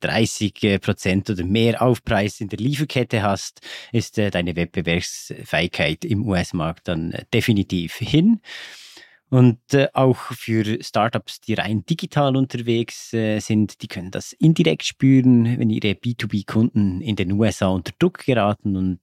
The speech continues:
ja, schlicht und einfach weniger einkaufen, weil sie unsicher sind, äh, wie das, wie sich das, äh, in Zukunft entwickeln wird.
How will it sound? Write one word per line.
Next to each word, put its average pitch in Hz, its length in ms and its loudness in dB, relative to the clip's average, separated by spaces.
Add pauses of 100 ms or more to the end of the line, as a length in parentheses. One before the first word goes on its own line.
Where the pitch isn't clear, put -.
ja, - 380 -8
schlicht - 260 -6
und 98 100 0
einfach 90 280 -4
weniger 95 300 2
einkaufen, 113 540 0
weil 101 140 -2
sie 98 360 -4 (360)
unsicher 117 460 2
sind, 107 560 0
äh, 120 260 -2
wie - 80 0
das, - 200 -2
wie 113 100 -4
sich - 160 -8
das, - 320 -4
äh, 107 300 4
in 110 160 2
Zukunft - 380 0
entwickeln 123 420 0
wird. - 280 -10